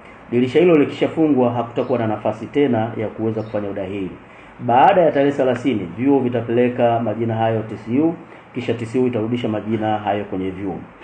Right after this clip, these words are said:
Wapo wanafunzi ambao wataomba vyuo zaidi ya kimoja. Hilo lipo na linafahamika na unaruhusiwa kufanya hivyo. Lakini pia, ukishaomba chuo zaidi ya kimoja kutokana na u-, unavyopenda wewe, baada ya hapo T C U itarudisha majina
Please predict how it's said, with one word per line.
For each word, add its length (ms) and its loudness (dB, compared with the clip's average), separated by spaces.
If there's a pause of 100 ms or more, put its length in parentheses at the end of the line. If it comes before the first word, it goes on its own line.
(420)
Wapo 280 4
wanafunzi 400 2
ambao 200 2
wataomba 480 4
vyuo 220 -2
zaidi 240 0
ya 60 0
kimoja. 500 -2 (180)
Hilo 260 0
lipo 420 2
na 100 -4
linafahamika 720 -4 (380)
na 120 0
unaruhusiwa 540 4
kufanya 340 0
hivyo. 280 -2 (460)
Lakini 360 2
pia, 400 4
ukishaomba 800 2
chuo 240 0
zaidi 240 0
ya 80 2
kimoja 560 0
kutokana 420 -4
na 240 -2 (360)
u-, 300 -4 (340)
unavyopenda 560 4
wewe, 320 2 (520)
baada 300 2
ya 160 2
hapo 260 -2
T 140 -10
C 120 -6
U 40 -2
itarudisha 460 -4
majina 560 -2